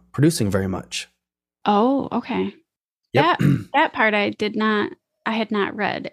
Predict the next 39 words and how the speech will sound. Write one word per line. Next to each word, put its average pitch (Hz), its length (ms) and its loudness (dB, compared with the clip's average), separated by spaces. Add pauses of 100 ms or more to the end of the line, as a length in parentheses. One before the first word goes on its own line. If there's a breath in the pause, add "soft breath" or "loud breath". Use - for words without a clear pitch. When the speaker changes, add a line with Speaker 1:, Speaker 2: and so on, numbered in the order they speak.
(100)
Speaker 2:
And 240 200 2 (280 loud breath)
so - 160 0
you're 277 140 6
talking 254 380 2
livestock. 220 640 2
Is 269 360 4
there 208 580 4 (760)
specific - 800 -2
animal? 220 340 2
Like, 220 260 0 (120)
I 233 120 0
don't, 247 220 2 (120)
there's, - 440 0 (140)
you 233 120 -2
got 226 300 0
rabbits 208 600 2
and 208 180 2
you've 196 140 2
got 190 220 -2
pigs 202 420 -4
and 196 100 -2
you've 190 80 -6
got - 220 -6
cows 190 480 0
and 190 80 0
you 190 60 0
got 180 140 -2
Speaker 1:
Mm-hmm. - 200 -4
Speaker 2:
goats. 196 360 0
And - 160 0
I 247 60 4
mean, 262 120 6
you've 254 120 0
got 196 160 0
some 202 180 -2
other 196 360 -2 (100)
different - 440 -2 (440)
outliers 190 720 2
like 185 300 -6